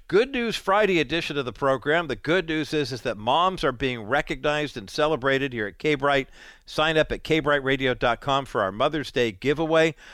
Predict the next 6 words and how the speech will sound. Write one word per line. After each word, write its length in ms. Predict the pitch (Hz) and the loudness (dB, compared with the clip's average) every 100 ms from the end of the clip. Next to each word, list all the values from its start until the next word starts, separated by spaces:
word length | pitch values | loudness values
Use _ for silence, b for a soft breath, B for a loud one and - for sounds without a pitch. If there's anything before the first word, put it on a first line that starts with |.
| B - | B 0
Also, 600 | 147 220 - 139 165 120 | 2 2 2 2 0 -4
moms 540 | 104 135 131 135 143 | 0 2 2 0 -4
who 140 | 151 131 | -2 0
are 120 | 120 | 0
expecting 540 | - - 160 - 107 | -2 -2 -2 -2 -10
children 580 | - 220 247 151 131 | -2 2 2 2 -4